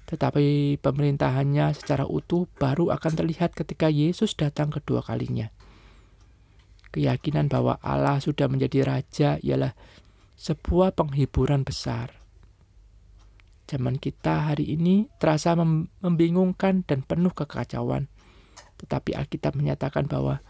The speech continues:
Allah tetap pegang kendali. Tidak ada yang terjadi di luar kedaulatannya.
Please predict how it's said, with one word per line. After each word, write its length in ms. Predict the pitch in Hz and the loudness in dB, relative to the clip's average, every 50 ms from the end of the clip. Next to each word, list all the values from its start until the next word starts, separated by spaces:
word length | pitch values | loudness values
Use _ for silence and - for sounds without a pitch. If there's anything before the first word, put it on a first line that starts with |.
| - - - - - - - - - - - - _ _ - | -20 -20 -20 -20 -20 -20 -20 -20 -20 -20 -20 -20 _ _ -2
Allah 400 | 139 123 123 123 135 139 143 147 | 0 0 2 2 2 2 2 2
tetap 400 | 143 - 143 - - 139 139 151 - - - - | 2 0 -2 -2 0 0 -2 -2 -6 -6 -4 -4
pegang 720 | - - _ - - 139 131 127 127 127 127 131 135 - - - - | -4 -4 _ -4 0 2 2 2 2 0 -2 -4 -6 -10 -16 -14 -8
kendali. 560 | - 127 123 117 110 107 110 107 117 113 - - - - - - - - - - - - - - - - - - - - - _ _ - - - - - _ - - - - - - - - - - - - | -6 -4 -4 -2 -2 -2 -2 -4 -6 -8 -10 -16 -20 -20 -20 -20 -20 -20 -20 -20 -20 -20 -20 -20 -20 -20 -20 -20 -20 -20 -20 _ _ -20 -20 -20 -20 -20 _ -20 -20 -20 -20 -20 -20 -20 -20 -20 -20 -8 -2
Tidak 240 | - 165 156 - 170 | -2 -2 0 0 0
ada 400 | - 151 151 - - 165 165 165 | 0 0 0 0 2 2 4 4
yang 160 | 165 147 143 | 4 2 2
terjadi 480 | 143 147 143 - - - 127 - - 151 | 0 -2 -4 -2 0 -2 0 2 2 0
di 160 | 143 - 131 | 2 2 0
luar 240 | 127 120 123 123 - | 2 2 2 2 0
kedaulatannya. 1040 | - 131 - - - 113 117 117 117 113 107 - 120 117 120 127 117 120 127 - | -2 -6 -6 -4 -2 0 0 0 0 -2 -2 -4 -4 -4 -4 -4 -4 -4 -4 -6